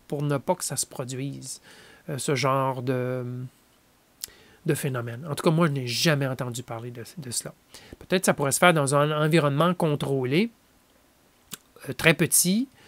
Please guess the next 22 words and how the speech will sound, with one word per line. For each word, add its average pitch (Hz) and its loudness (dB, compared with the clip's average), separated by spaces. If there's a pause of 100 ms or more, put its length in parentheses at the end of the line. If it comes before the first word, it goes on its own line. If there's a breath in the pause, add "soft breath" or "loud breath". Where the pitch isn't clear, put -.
(220 soft breath)
restreint, 160 4
à 143 0
des 143 4
on-, 151 2
à 147 2
des, 151 4
euh, 139 2 (600 loud breath)
longueurs 160 6
d'onde 170 4
qui - -2
sont, 151 2
euh, 143 0 (500 loud breath)
euh, 139 -10
très 156 -2
petites. - -2 (840 soft breath)
Mais 143 0
moi, 160 4
je 143 -2
n'ai 139 0
jamais 143 0
entendu, 127 -6
euh, 120 -4